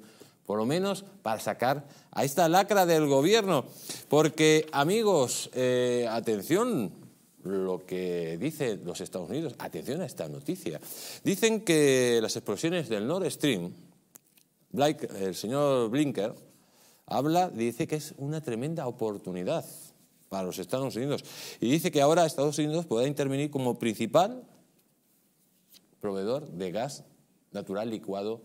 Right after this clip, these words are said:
de Europa. Yo le voy a ser muy sincero. Yo no tengo ningún interés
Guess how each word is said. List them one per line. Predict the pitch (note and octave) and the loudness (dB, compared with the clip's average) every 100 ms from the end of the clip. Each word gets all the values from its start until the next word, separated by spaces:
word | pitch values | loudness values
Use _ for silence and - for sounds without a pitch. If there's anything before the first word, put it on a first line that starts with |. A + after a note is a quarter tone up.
| - | -16
de | E2 | -12
Europa. | D#2 D#2+ C#2+ - _ _ _ _ _ _ _ _ _ _ _ _ _ _ _ _ - | -10 -10 -12 -20 _ _ _ _ _ _ _ _ _ _ _ _ _ _ _ _ -12
Yo | A#2+ G#3+ G#3 G3+ - | 0 2 2 -4 -8
le | B2+ | -2
voy | D3+ F3+ | 2 2
a | |
ser | - D#3 | 0 -2
muy | C#3+ | -2
sincero. | A#2+ G#2+ - - - _ _ _ _ _ _ _ _ _ _ _ _ _ _ | -4 -8 -8 -16 -18 _ _ _ _ _ _ _ _ _ _ _ _ _ _
Yo | - - G#2 | -12 -8 -6
no | A2 F2 | -6 -8
tengo | - A2+ F#2+ E2+ - - _ _ _ _ - | -6 -6 -4 -6 -10 -20 _ _ _ _ -12
ningún | F#2+ G#2 B2+ | -8 -4 -2
interés | A#2+ A2+ F#2 A2+ C#3 C#3 - | -2 -2 -4 -2 -2 -4 -12